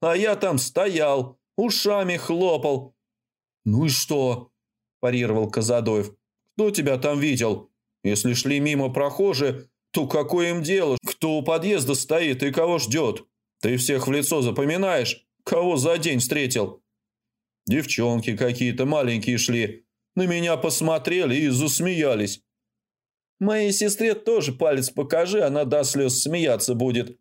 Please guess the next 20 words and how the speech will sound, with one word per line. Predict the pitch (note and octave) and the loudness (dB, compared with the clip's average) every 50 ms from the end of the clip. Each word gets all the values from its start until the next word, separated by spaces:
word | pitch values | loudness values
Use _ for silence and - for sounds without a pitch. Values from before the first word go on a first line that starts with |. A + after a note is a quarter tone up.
| _ _ _ _ _ _ - | _ _ _ _ _ _ -2
Девчонки | G3 G3 G3+ G3+ G3+ - - A#3+ B3+ A#3 G3+ - F3+ E3 E3+ - - _ _ _ _ | 0 0 2 0 0 0 0 0 2 0 0 0 -2 -2 -4 -6 -12 _ _ _ _
от | - F3+ F3 - | -2 0 0 0
всего | - - F#3+ G3 F#3+ F#3 | 0 0 2 2 2 2
на | F#3+ G#3 A3 | 2 2 2
свете | G#3 - A3+ G#3 D#3 B2+ B2+ B2+ | 2 2 2 2 0 0 0 -2
прикалываются, | - D3+ D#3 C#3 - - C3+ B2 A#2 A#2 A#2 A#2 A#2 A#2 - G#2+ F2+ E2+ F#2 - _ _ _ - | -2 -2 -2 -2 0 2 2 2 4 2 2 2 0 0 0 0 -2 -2 -4 -12 _ _ _ -4
и | - - A3+ | -2 0 0
много | D#3+ D3 E3 F3+ C#3+ A#2+ A#2+ | 2 2 2 2 2 2 2
не | A#2+ B2+ C3 | 2 2 2
надо, | B2+ C3+ C#3+ D3 C#3+ C3 A2 A2 | 2 2 2 2 2 0 0 -2
чтобы | - - - B2+ A#2+ B2 B2+ | -4 -2 -2 0 0 2 2
развеселиться». | B2+ B2+ B2 C3 C3 C3 - D3+ D3+ C#3+ C#3+ B2 G#2+ - - A2+ F#2 F2+ - _ _ _ _ _ _ _ _ _ _ _ _ _ _ _ _ _ _ _ _ _ _ _ _ _ _ _ - | 2 2 0 0 0 0 0 0 2 2 2 0 0 0 0 -2 -2 -4 -8 _ _ _ _ _ _ _ _ _ _ _ _ _ _ _ _ _ _ _ _ _ _ _ _ _ _ _ -2
«Миха, | D3 E3 D#3+ B2+ - - G#3 | 0 2 2 0 0 -2 -4
ты | G3+ - A3+ G#3 | -2 0 0 0
мне | F#3 F#3 G3 G3+ | 2 2 0 0
вот | G3 G#3+ B3 F#3 C3+ | 0 0 0 0 0
что | - - - - | 0 -2 -2 -2
скажи, | - - - D3+ C#3 D3 B2+ A#2+ C3+ B2 G#2+ - - _ _ _ - - | -2 -2 0 0 0 2 2 0 0 -2 -2 -4 -10 _ _ _ -4 -2
откуда | D#3 D3+ D3+ - - A3+ A#3 G3+ G#3+ G3+ | -2 -2 -2 -2 -2 0 0 2 0 0
ты | G#3 G#3+ G#3+ G3+ G3+ G#3 | 0 0 -2 -2 -2 -6